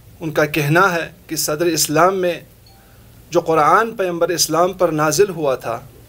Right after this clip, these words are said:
یہ وہ قرآن نہیں ہے، بلکہ اس میں کم و زیاد ہوا ہے، اس میں بڑھایا گیا ہے،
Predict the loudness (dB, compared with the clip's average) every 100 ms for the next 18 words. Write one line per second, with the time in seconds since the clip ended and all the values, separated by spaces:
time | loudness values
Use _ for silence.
0 | -20 -20 -20 -20 -20 -20 -20 -20 -20 -20
1 | -20 -20 -20 -20 -20 -20 -10 2 2 2
2 | 0 0 -2 -4 -6 -6 -8 -10 -20 -20
3 | -20 -20 -20 -20 -20 -20 -4 0 0 -2
4 | -6 -4 -2 -2 -2 -6 -20 -20 -20 -4
5 | 0 2 0 2 2 0 -4 -4 -4 -8
6 | -18 -20 -20 -20 -20 -20 -20 -10 -4 0
7 | 2 2 2 4 4 4 0 -2 -6